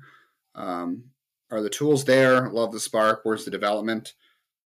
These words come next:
I don't know. I don't know. What do you think? I've, I've kind of forgot about Josh Naylor and all this, to be honest. Like, all this talk about the roster and adding prospects to the, the forty, I kind of forgot Josh Naylor was there, and he's gotta play somewhere.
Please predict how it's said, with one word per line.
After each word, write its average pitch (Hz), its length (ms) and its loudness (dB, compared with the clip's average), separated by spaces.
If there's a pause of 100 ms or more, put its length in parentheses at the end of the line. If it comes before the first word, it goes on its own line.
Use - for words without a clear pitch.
(580)
I 170 60 -2
don't 190 120 0
know. - 120 -2
I 156 80 0
don't 214 100 4
know. 190 140 4
What 120 140 0
do 180 60 6
you 180 60 4
think? 135 220 0
I've, 156 200 2
I've 220 200 4
kind 240 160 2
of 220 60 -4
forgot 160 280 2
about 110 220 2
Josh 104 280 -2
Naylor 104 160 -2
and 101 80 2
all 95 140 0
this, 101 160 -6
to 95 100 -16
be 101 120 -4
honest. 104 360 -2
Like, 101 200 -6
all 135 160 2
this 135 240 -4
talk 131 320 -2
about 107 200 -2
the 104 80 -6
roster 110 540 -2
and 98 320 -8 (480)
adding 120 300 2
prospects 110 720 0
to - 140 -8
the, 98 260 -4
the - 80 -14
forty, 151 360 0
I 98 60 0
kind 180 220 -2
of 220 80 -4
forgot 156 300 0
Josh 135 300 0
Naylor 127 220 2
was 113 160 -2
there, 131 220 2
and 107 80 -4
he's 117 140 -6
gotta 135 180 2
play 135 180 0
somewhere. 170 560 -2